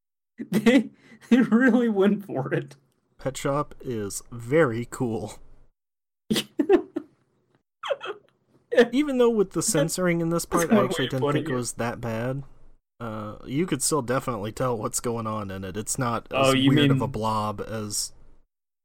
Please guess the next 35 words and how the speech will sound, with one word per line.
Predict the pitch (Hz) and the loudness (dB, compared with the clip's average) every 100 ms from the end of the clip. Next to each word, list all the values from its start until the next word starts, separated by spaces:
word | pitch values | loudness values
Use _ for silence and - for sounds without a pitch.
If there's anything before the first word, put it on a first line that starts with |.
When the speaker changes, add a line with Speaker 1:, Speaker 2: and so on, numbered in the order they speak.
| _ | _
Speaker 2:
with | 117 - | -10 -8
previous | 117 107 101 95 - | -8 -8 -8 -8 -10
ones. | 104 107 - - - _ _ _ _ - | -12 -14 -16 -20 -20 _ _ _ _ -4
Speaker 1:
I | |
was | 123 | -2
gonna | 127 127 | 2 2
say, | 110 147 139 | 2 4 6
you | 123 117 | 4 4
don't | 123 123 | 4 4
mean | 127 123 | 2 2
that | 117 | 0
they | 120 | 0
didn't | 120 117 113 | 0 -2 -2
put, | 123 | 0
like, | 117 113 | 2 0
a | |
big | 107 120 117 113 | 2 2 2 -2
black | - 113 113 - | 0 2 2 -2
blob | - 110 110 113 110 | -4 2 4 2 2
there, | 120 117 117 | 2 4 2
and | 113 113 | 0 -2
then | 113 | 0
also | 117 113 135 120 | 0 0 -2 -2
Jotaro | 117 113 110 117 117 117 113 | -2 -4 -2 2 4 4 2
shows | - 131 113 110 | 0 0 0 2
up | 113 113 | 0 0
smoking | - 139 - 117 110 | -2 -2 -2 -2 -2
a | |
cigarette | 110 123 113 113 113 | 0 0 2 2 2
with | 117 | 0
a | 110 | -4
blob | 107 110 113 110 | -2 0 0 0
over | 113 113 113 | -2 -2 -4
his | 104 | -4
face? | - 113 113 - | -2 -2 0 -4